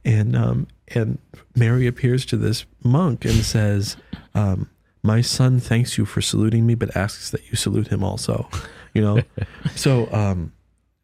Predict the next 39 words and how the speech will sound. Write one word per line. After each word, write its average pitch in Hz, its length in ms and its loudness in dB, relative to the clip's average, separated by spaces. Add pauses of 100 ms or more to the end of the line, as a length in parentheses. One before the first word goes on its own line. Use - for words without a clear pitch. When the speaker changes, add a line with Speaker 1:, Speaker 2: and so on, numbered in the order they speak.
Speaker 1:
by, 104 200 -2
by 110 180 0
no 117 240 4
means 110 320 2
the, - 140 -14 (160)
the 85 80 -6
majority 98 460 0
of 90 120 -4
Catholics, - 340 -4
but 120 140 -4
there, 143 280 -2
but 120 180 -2
I 117 100 2
think 135 160 0
a - 20 0
lot 120 180 0
of 117 120 -4
Protestants 113 640 -2 (480)
encounter, 139 440 2
and 123 80 2
then 117 120 2
sometimes 110 540 0
with 110 120 -2
selective 107 440 -2
memory 101 340 0
choose 101 300 -4
to, 107 180 -8 (300)
that - 140 -4
they're, 101 360 0
you 107 80 0
know, 92 80 -2
that 95 180 -4
they're, 92 200 -2 (140)
that 101 180 -4
sometimes, 123 640 -2
you 135 80 0
know, 139 140 0
yeah, 160 220 2
the, 110 340 0